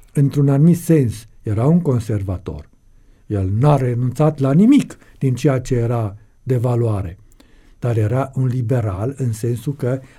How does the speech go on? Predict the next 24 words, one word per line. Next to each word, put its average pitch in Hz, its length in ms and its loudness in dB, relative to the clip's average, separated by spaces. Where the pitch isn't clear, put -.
a 127 140 -4
înțeles 131 680 2
schimbarea 139 920 0
în 175 200 2
timp. - 500 -2
El 151 160 4
a 156 80 4
înțeles 160 460 2
că 175 140 0
trăiește 165 720 2
după 170 580 2
cruce 165 480 2
și 202 200 2
nu 262 200 6
înainte 175 520 4
de 123 160 -2
cruce. 104 520 -8
Și - 120 -6
după 202 280 4
cruce 180 440 2
trebuie 208 280 2
să 196 140 0
te 196 160 2
comporți 175 720 2